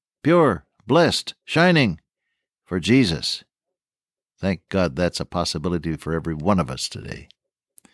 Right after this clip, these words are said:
Well, I'm glad to be back with you. This is your good friend, Doctor Cook, and we're opening the Word of God in the book of Mark,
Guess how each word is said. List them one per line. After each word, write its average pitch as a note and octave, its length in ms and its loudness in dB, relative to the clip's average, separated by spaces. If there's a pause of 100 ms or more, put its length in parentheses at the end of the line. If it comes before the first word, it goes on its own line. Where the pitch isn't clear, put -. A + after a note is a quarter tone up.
(960)
Well, D3 320 6
I'm B2+ 120 4
glad F2 220 4
to E2+ 60 0
be C#2 120 -2
back B1+ 280 -2
with - 220 -12
you. - 220 -12
This F#2+ 140 2
is - 80 0
your G2+ 100 2
good F#2+ 160 4
friend, E2+ 240 2
Doctor E2 280 0
Cook, - 380 -4 (120)
and D2 180 -6
we're E2+ 180 2
opening G#2+ 360 2
the F#2+ 60 2
Word G2 200 2
of E2 80 -2
God G2 260 4
in E2 120 2
the E2+ 100 2
book A#2 240 0
of E2+ 160 0
Mark, C3+ 520 4